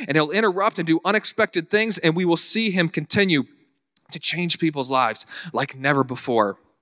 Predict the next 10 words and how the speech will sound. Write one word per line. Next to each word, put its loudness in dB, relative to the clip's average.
Luke 2
goes 2
on -2
to 2
record 0
this. 0
Luke, 0
who -2
wrote 0
Acts, -2